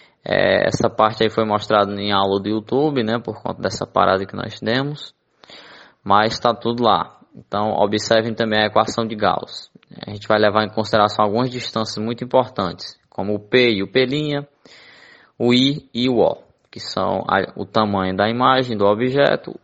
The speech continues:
o P e o P' são distâncias do objeto ao espelho, da imagem até o espelho. Então, era isso, né, que a gente tinha pra vocês.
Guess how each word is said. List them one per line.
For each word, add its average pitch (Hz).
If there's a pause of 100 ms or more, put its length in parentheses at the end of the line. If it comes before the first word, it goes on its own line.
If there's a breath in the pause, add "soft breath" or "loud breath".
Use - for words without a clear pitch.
o -
P 110
e 104
o 104
P' 117
são 120
distâncias -
do 98
objeto 104
ao 110
espelho, 147
da 131
imagem 110
até 107
o 110
espelho. - (1300 loud breath)
Então, 120
era 113
isso, 139
né, 117
que -
a 123
gente 117
tinha 107
pra 101
vocês. 143